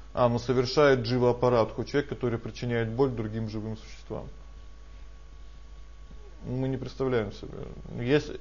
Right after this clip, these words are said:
если мы этого не делали, мы не можем себе представить. То есть человек просто сходит с ума, на самом деле. Человек просто сходит с ума. Он не может жить. То есть карма настолько сильна,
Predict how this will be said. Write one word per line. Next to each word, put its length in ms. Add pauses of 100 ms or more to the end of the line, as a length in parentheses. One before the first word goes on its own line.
если 420
мы 140
этого 300
не 240
делали, 340
мы 140
не 80
можем 280
себе 180
представить. 480 (840)
То 80
есть 100
человек 220
просто 240
сходит 360
с 60
ума, 200
на 540
самом 140
деле. 140 (500)
Человек 160
просто 240
сходит 340
с 60
ума. 200 (300)
Он 140
не 80
может 320
жить. 220 (1120)
То 80
есть 120 (400)
карма 540 (240)
настолько 480
сильна, 580